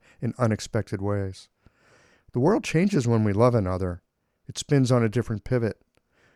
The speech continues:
We lose a kind of innocence, even if we've lost that innocence ten thousand times before. Something melts away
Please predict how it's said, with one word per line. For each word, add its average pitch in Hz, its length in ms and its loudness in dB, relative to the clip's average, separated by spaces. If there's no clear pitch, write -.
We 120 120 2
lose 139 360 8
a 143 60 0
kind 143 280 2
of 131 80 0
innocence, 143 800 0
even 170 260 4
if 117 180 2
we've 107 200 2
lost 110 320 2
that 113 200 -2
innocence 120 540 -2
ten 131 140 -4
thousand 123 380 0
times 120 340 -2
before. 139 520 -6
Something 123 400 2
melts 120 280 4
away 117 500 4